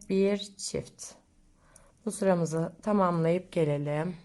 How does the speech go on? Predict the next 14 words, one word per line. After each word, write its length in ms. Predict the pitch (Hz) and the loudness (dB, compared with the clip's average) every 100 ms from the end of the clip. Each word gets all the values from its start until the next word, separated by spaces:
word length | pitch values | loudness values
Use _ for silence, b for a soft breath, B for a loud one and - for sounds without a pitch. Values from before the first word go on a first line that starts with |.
| - - b b b _ | -20 -20 b b b _
Evet 300 | 190 180 175 | 0 2 2
arkadaşlar, 680 | 170 160 165 160 147 - - | 0 0 -2 -4 -2 -4 -4
iki 260 | 196 190 226 | -6 -2 0
tek, 280 | 202 185 190 | 2 0 0
bir 200 | 202 202 | -2 -2
çiftimizi 600 | - 180 - 160 151 - | -6 -6 -4 -4 -4 -4
de 80 | 147 | 0
yaptık. 720 | 160 190 - - 196 196 - | 2 0 -2 -2 0 0 0
Toplam 460 | 185 185 175 165 | -2 0 0 0
yirmi 240 | 165 180 185 | 0 0 -2
sekiz 460 | 180 170 190 190 | -4 -6 -6 -6
sık 200 | - 190 | -8 -6
iğneye 320 | 175 156 147 | -2 0 0
ulaştık. 840 | - 190 196 196 - - 170 185 | -2 -2 -2 -2 -6 -2 -2 -2